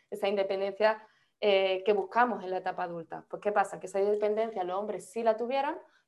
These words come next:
pero se lo negaron a la mujer en ese sentido, ¿no? Entonces la mujer de repente se convirtió en un ser dependiente del hombre, porque para tener seguridad, para tener protección, para tener alimento, para tener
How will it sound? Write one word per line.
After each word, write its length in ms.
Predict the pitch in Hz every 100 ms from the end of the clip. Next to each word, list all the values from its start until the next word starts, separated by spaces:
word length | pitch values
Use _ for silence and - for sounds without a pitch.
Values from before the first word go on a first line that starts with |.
| -
pero 280 | 233 247 294 -
se 240 | - 233
lo 360 | 208 208 208 - _ _
negaron 460 | 214 190 185 190 208
a 60 |
la 80 | 185
mujer 400 | 175 170 185 170
en 120 | 175
ese 160 | 170 175
sentido, 460 | 170 175 175 175 190
¿no? 100 | 220
Entonces 260 | 202 208
la 100 | 208
mujer 460 | 190 190 220 240 240 - _ _ _ _ -
de 160 | 226
repente 400 | 226 208 214 226
se 140 | 247 240
convirtió 420 | 208 208 196 214
en 80 | 220
un 100 | 220
ser 320 | 220 226 233
dependiente 920 | 208 202 196 190 196 190 185 185 -
del 180 | - 170
hombre, 340 | 170 165 175 -
porque 260 | 185 180 185
para 200 | 180 175
tener 340 | 180 190 190
seguridad, 800 | - - - 190 190 190 208 202
para 220 | 185 175
tener 320 | 175 185 196 190
protección, 640 | 190 190 185 208 208 208
para 200 | 180 175
tener 300 | 180 190 202 -
alimento, 540 | 185 185 196 208 190
para 200 | 175 170
tener 320 | 180 185 196